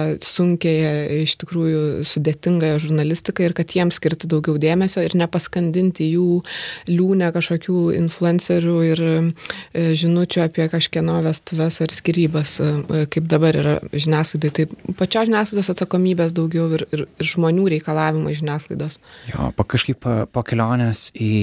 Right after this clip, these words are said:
Speaker 2: jav, kas gal klausytojai skaitė Facebook'e, rašiau tokius kaip laiškus iš savo, a, trijų savaičių tokioje Mural programai,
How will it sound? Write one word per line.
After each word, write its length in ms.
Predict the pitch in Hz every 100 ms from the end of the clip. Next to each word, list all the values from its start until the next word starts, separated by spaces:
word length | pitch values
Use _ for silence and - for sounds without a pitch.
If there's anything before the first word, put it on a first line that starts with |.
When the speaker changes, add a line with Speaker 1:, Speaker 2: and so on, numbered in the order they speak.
| 104 101 107
Speaker 2:
jav, 280 | - 101 120
kas 200 | - 110 -
gal 260 | 127 104 101
klausytojai 440 | 117 - 117 107
skaitė 360 | - 110 104 90
Facebook'e, 400 | - 101 98 98
rašiau 220 | 95 101
tokius 260 | 95 98 -
kaip 160 | -
laiškus 460 | 104 104 98 - -
iš 80 | -
savo, 220 | 107 95 92 95
a, 440 | 98 92 90 90 90 90
trijų 260 | - 101 101
savaičių 560 | - 92 98 - 92 82
tokioje 260 | - - 90
Mural 680 | 90 90 92 101 95 87
programai, 560 | 87 104 101 98 101 98